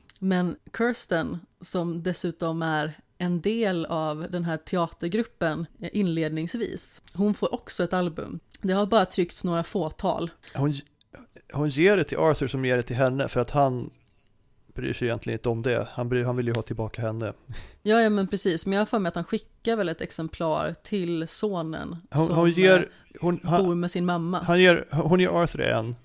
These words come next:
Speaker 2: och så skickar hon en till, eh, till deras, eller till, till Arthurs son. Eh, vad heter, Tyler.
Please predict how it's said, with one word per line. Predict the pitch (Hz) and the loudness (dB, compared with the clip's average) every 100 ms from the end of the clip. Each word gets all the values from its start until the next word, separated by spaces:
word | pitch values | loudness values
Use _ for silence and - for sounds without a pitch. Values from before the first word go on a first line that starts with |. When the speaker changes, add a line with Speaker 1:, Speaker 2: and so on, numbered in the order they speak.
| _ _ _ _ _ _ _ - | _ _ _ _ _ _ _ -6
Speaker 2:
och | 123 - | -6 -4
så | - | -8
skickar | 110 127 - 127 | -4 -6 -2 -2
hon | 120 | 0
en | 117 113 107 | -2 -4 -6
till, | 117 110 107 | -6 -4 -4
eh, | 107 104 104 - - - _ _ - | -4 -4 -6 -14 -20 -20 _ _ -2
till | 147 | 4
deras, | 139 127 120 - - - - | 6 6 4 0 -4 -6 2
eller | 151 | 2
till, | 147 147 139 | 4 2 4
till | 151 147 | 4 6
Arthurs | 160 - 143 - 110 | 6 8 6 4 -2
son. | - 120 107 - - _ _ _ _ _ _ - | -4 -4 -4 -8 -16 _ _ _ _ _ _ -12
Eh, | 117 110 107 107 107 107 104 104 101 | -6 -4 -2 -2 -2 -2 -4 -6 -6
vad | 107 | -6
heter, | 107 110 117 127 - _ | -4 -6 -8 -14 -20 _
Tyler. | - 143 117 | 2 2 2